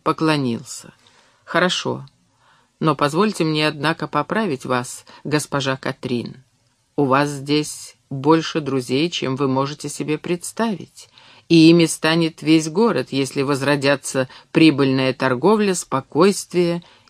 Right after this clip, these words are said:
и привилегии». Он, казалось, верил в то, что говорил. Раздражённо пожав плечами, Катрин взяла с сундука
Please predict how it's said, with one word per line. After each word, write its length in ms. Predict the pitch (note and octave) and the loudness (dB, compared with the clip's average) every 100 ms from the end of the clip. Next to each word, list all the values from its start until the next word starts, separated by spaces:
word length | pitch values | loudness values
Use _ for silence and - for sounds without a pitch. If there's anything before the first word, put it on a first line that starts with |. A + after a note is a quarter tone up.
| - | 0
и 120 | E3+ | 0
привилегии». 880 | - D#3 C#3+ C3 B2+ A#2 - - - _ _ _ _ _ _ _ _ _ | 2 -2 0 -2 -4 -6 -10 -18 -20 _ _ _ _ _ _ _ _ _
Он, 180 | C#3+ D3 | -2 0
казалось, 560 | E3 C#3+ D3+ D3+ D#3 | 0 0 0 0 -4
верил 360 | C#3 E3+ E3 C3 | 0 2 2 0
в 100 | B2+ | -6
то, 160 | - C3 | -6 -8
что 240 | - C3+ | -6 -8
говорил. 560 | B2+ C3 C3+ B2 A#2 B2+ _ _ _ _ _ - | -6 -4 -4 -4 -8 -14 _ _ _ _ _ -2
Раздражённо 720 | D3+ C#3 D3+ D3+ F3 E3 D#3 | -2 0 0 4 4 4 2
пожав 420 | - C#3+ D#3 E3 | 0 0 0 -2
плечами, 680 | - D3+ C#3 D3+ E3 F#3 F#3 - - _ | -2 -2 0 0 0 -2 -6 -12 -20 _
Катрин 460 | F3+ F3+ A#3 B3+ | -2 2 4 4
взяла 360 | F#3 D#3+ E3 F#3+ | 4 4 4 2
с 100 | - | 0
сундука 520 | E3+ D#3 D3 C3+ C#3+ | -2 0 0 0 0